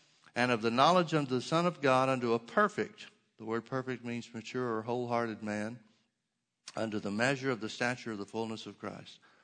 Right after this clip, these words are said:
Now, I believe also that that means that that's not gonna take place until we stand before Jesus and receive our redeemed bodies. But that doesn't mean we can't strive to be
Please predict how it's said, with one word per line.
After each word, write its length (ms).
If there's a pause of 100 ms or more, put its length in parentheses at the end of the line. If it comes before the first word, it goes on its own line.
(420)
Now, 140
I 40
believe 300
also 440
that 120
that 220
means 240
that 120
that's 280
not 140
gonna 180
take 200
place 280
until 220
we 60
stand 300
before 240
Jesus 400
and 140
receive 320
our 100
redeemed 460
bodies. 420 (2750)
But 120
that 140
doesn't 180
mean 180
we 60
can't 280
strive 400
to 60
be 280